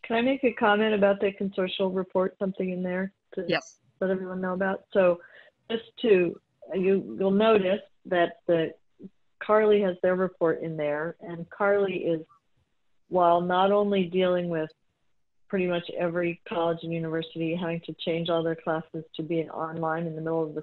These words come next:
Speaker 1: semester, uh, Carly is still going ahead with the migration of all the iShare libraries to,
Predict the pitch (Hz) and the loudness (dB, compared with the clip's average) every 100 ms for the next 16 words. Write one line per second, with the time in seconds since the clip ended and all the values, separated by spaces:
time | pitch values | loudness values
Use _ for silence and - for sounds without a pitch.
0 | - 160 156 170 - 226 247 - _ _ | -8 -6 -6 -8 -6 -4 -4 -6 _ _
1 | _ _ _ _ _ - 180 151 - - | _ _ _ _ _ -2 0 2 -2 -8
2 | - _ - - 185 185 185 175 165 - | -20 _ -8 0 2 2 2 0 -2 -6
3 | _ _ _ _ 196 _ _ 202 190 196 | _ _ _ _ -20 _ _ 2 4 4
4 | 190 190 185 180 180 175 175 165 165 - | 2 0 0 0 -2 -2 -2 -2 -4 -4
5 | 165 160 156 151 _ _ _ _ _ - | -6 -4 -6 -10 _ _ _ _ _ -20
6 | _ _ _ _ _ _ _ _ 185 180 | _ _ _ _ _ _ _ _ -2 -2
7 | 175 180 185 - 185 170 165 _ _ _ | 0 0 0 -2 -2 -2 -6 _ _ _
8 | _ _ _ 180 180 180 - 175 180 190 | _ _ _ 0 2 4 2 0 0 -2
9 | 175 170 175 175 - 170 156 156 | 0 2 2 -2 -4 -4 -4 -6